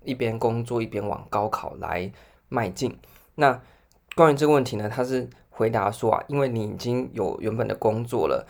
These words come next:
所以他自己是没有设定一个停损点的。那就是反正就是准备到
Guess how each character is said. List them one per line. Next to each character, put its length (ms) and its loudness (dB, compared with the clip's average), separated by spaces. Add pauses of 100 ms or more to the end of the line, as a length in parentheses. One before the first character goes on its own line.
(180)
所 160 -4
以 60 0
他 180 -2
自 160 -10
己 140 -8
是 120 -4
没 120 0
有 100 -2
设 200 -6
定 180 -4
一 20 -4
个 80 -2
停 220 -8
损 240 -8
点 220 -8
的。 180 -8 (420)
那 180 -4
就 120 -8
是 160 -4
反 160 -6
正 80 -6
就 80 -8
是 100 -6
准 200 -10
备 140 0
到 380 0